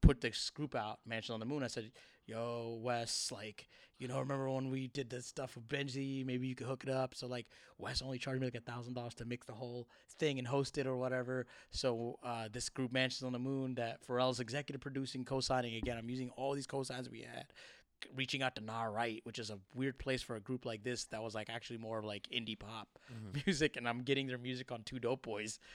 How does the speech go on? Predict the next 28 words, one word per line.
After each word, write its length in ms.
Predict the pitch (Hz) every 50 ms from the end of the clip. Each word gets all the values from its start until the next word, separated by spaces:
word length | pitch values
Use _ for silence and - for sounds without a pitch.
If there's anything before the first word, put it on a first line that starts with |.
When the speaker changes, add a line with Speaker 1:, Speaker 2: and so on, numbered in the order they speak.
| - - -
Speaker 1:
which 80 | -
is 80 | 135 -
strange, 360 | - - 160 170 180 165 131
but 100 | 143 131
it 20 | 131
was 80 | 123 -
kinda 200 | - 147 139 123
cool 300 | - - 180 180 151 135
'cause 160 | - 139 127
then 160 | 123 131 131 131
they 100 | 127 123
got 160 | 120 113 -
to 60 | 107
do 200 | 101 123 120 117
a 40 | 107
lot 240 | 110 117 113 113 113
of 100 | 107 113
other 120 | 120 123
stuff 280 | 113 - - 113 - -
off 160 | 104 101 -
of 60 | 107 104
that. 180 | 101 104 - - - - - - - -
So, 220 | - - 151 139
like, 280 | 135 127 120 120 - - _ _ _ _ _ -
here 160 | 147 156 156 151
I 100 | 151 151
am 140 | 147 143 135
just 200 | 131 120 -